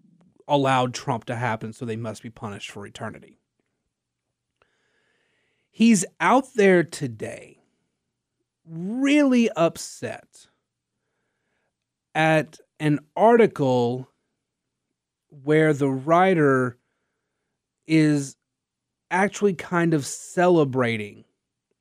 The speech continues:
the fact that people are more interested in football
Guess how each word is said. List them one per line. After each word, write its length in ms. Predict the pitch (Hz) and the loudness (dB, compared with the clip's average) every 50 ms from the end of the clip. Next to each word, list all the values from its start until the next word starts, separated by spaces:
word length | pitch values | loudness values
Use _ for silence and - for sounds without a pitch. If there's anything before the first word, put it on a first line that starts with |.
| _ _ _ _ _ _ | _ _ _ _ _ _
the 180 | - 131 135 131 | -12 -8 -8 -8
fact 680 | - - - 143 131 127 120 113 110 - _ - - _ _ _ _ _ _ _ _ _ _ _ | -8 -4 -2 -2 0 0 0 -2 -4 -6 _ -20 -20 _ _ _ _ _ _ _ _ _ _ _
that 320 | - 135 143 143 127 - - | -4 -2 -2 -2 -2 -4 -10
people 680 | - - 208 196 202 180 175 160 151 143 143 139 - - | -4 -4 -4 -2 0 2 2 2 4 2 0 -2 -4 -2
are 140 | 147 147 143 | -2 0 0
more 320 | 139 139 143 143 139 - | 2 2 2 2 2 0
interested 800 | - 143 147 143 - - 147 139 135 127 123 - - - 135 127 117 | 0 -4 -2 -2 -4 -2 0 2 2 2 0 -4 -8 -8 -8 -8 -8
in 220 | - 127 123 123 | -10 -12 -12 -14
football 920 | - _ _ _ - 262 262 185 - - 135 113 107 104 113 104 101 _ | -14 _ _ _ 0 0 0 0 0 -2 -2 -2 -2 -2 -6 -8 -12 _